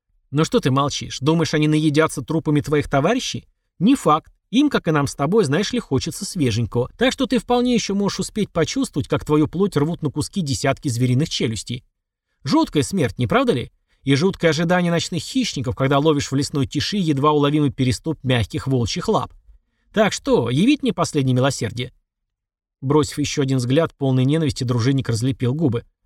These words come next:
«Барон Корк». Внимательно всмотревшись в лицо врага, я молча разворачиваю коня с презрительной усмешкой на лице. «Барон, ты обещал!»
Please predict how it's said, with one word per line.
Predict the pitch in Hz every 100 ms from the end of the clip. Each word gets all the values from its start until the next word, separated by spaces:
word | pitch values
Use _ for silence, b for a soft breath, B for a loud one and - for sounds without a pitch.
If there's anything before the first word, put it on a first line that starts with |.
| _ _ _ _ -
«Барон | 135 160 165 147
Корк». | 190 127 - - _ _ _ _ _ _ _ -
Внимательно | 135 139 135 131 127
всмотревшись | - 135 - 143 - 135
в | 147
лицо | 131 131 - 127
врага, | 135 139 170 b b b
я | 147 208
молча | 277 -
разворачиваю | 165 151 160 151 - 143
коня | - 160 226
с | -
презрительной | 143 131 147 - 131
усмешкой | 131 - 131 - 127
на |
лице. | 131 156 120 107 _ _ _ _
«Барон, | 175 214 240 170
ты | 170
обещал!» | 170 226 - 247 143